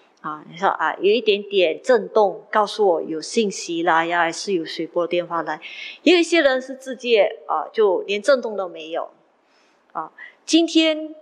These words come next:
因为我们很常都是在线上，甚至需要用线上的次序单，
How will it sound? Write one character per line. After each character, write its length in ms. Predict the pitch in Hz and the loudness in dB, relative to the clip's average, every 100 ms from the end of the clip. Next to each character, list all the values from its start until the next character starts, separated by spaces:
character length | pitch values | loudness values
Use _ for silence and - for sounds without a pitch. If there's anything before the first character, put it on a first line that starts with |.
| - _ _ _ | -20 _ _ _
因 140 | 247 269 | -2 4
为 100 | 277 | 6
我 160 | 214 | 6
们 180 | 180 190 | 4 -2
很 160 | 196 175 | -6 -10
常 480 | - 180 180 202 | -6 -6 -6 -12
都 300 | 214 233 220 | 0 0 0
是 340 | 220 247 226 185 | -2 2 2 2
在 320 | - 240 202 | 2 2 2
线 380 | 175 - 294 220 | -2 -2 0 0
上， 380 | - 254 175 - - _ _ | 2 2 2 -8 -20 _ _
甚 300 | - - 294 | -6 0 2
至 260 | 240 262 202 | 2 4 2
需 260 | - 233 | 0 -2
要 340 | 240 233 202 185 | 2 4 4 2
用 240 | 226 208 | -2 -4
线 260 | 190 285 254 | -4 -2 0
上 240 | 247 233 | 0 0
的 180 | 202 175 | 0 -2
次 280 | - - 247 | -4 -8 -6
序 120 | 240 | -4
单， 440 | - 233 226 226 | 0 0 0 -8